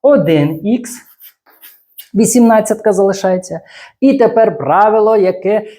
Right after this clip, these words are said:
треба пам'ятати. Як тільки я відриваю від ікса х, чи, наприклад, домножую на мінус одиничку, це значення має змінитися, перевернутися.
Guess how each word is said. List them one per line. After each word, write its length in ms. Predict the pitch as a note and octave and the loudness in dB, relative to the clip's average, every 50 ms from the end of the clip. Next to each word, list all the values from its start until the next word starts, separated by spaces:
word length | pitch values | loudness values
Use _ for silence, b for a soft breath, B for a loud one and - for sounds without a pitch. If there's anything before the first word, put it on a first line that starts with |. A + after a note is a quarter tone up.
| B _ | B _
треба 220 | - F#3+ F#3 F#3+ | -4 -2 -2 -2
пам'ятати. 680 | F3+ - E3+ E3+ E3+ E3 - - C#3+ B2 - - - - - | -2 -2 -2 -2 -2 -2 -2 -2 -4 -6 -6 -12 -20 -14 -4
Як 280 | C#3 F#3 A3 G#3+ - | 0 0 0 0 2
тільки 300 | - E4 E4+ C#4 - B3 | 2 2 2 2 2 0
я 220 | A3+ G#3 A#3 A#3+ A3 | 2 2 2 2 2
відриваю 760 | G3+ A#3 A3+ F3+ G3+ A3 A3+ A3 G#3 B3 C#4+ D4+ C4+ C4 A3 | 2 0 0 0 2 2 2 2 2 2 2 2 2 0 0
від 160 | G3 F3+ D#3 | -2 -4 -4
ікса 320 | E3+ - - - G#3+ G3+ | -6 -6 -4 -2 -2 -2
х, 400 | F3 - D3 D3 D3 - - - | 0 -2 -4 -6 -6 -8 -12 -14
чи, 160 | - - G3+ F#3 | -8 -4 0 0
наприклад, 460 | F3 E3 - B3 B3 A#3+ F#3 C#3+ C#3 | 0 2 0 0 0 0 0 0 0
домножую 720 | D#3 F#3+ F#3 F3+ F3 E3+ F3+ G3 A3+ E3 F3 E3+ D#3 D3+ | 0 2 2 2 2 2 2 2 2 0 0 0 0 2
на 100 | D#3+ D#3+ | 2 2
мінус 300 | E3 E3+ D#3 D3 - - | 0 0 0 -2 -4 -6
одиничку, 480 | D3+ E3 A3+ D4 F4+ - - - G#3+ | -8 -4 -4 -4 -4 -6 -6 -6 -6
це 240 | - - - B3 A#3 | -6 -2 0 0 0
значення 560 | - A3 A3 A#3+ B3+ B3 - A3 G3 F3+ F3+ | 0 0 0 -2 -2 -2 -4 -4 -4 -2 -2
має 360 | F3+ F#3 G3+ G#3+ G#3+ G3+ G3+ F#3+ | 0 0 2 2 2 2 2 0
змінитися, 600 | E3 E3+ G#3 A#3 A#3+ A3+ F#3 - - - - A#3+ | 0 0 2 2 2 2 0 -2 -6 -10 -10 -4
перевернутися. 800 | - F4+ E4+ D#4 C4 B3+ A3+ F#3+ D#3+ C#3+ C#3+ - - - - | -2 -2 0 2 2 2 2 2 0 -4 -4 -8 -14 -20 -20